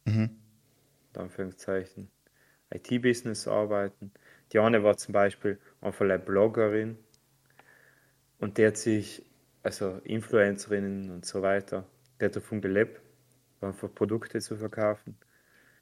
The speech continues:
Speaker 2: Und er war auch irgendwie in der I-T-Branche.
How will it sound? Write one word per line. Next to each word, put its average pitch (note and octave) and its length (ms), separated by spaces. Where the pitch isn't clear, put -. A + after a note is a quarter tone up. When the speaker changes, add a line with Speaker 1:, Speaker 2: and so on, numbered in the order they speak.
Speaker 2:
Und G#2 240
er A2+ 520
war G#2 680
auch G#2+ 120
irgendwie A2+ 360
in G#2+ 80
der G#2 100
I-T-Branche. G#2+ 840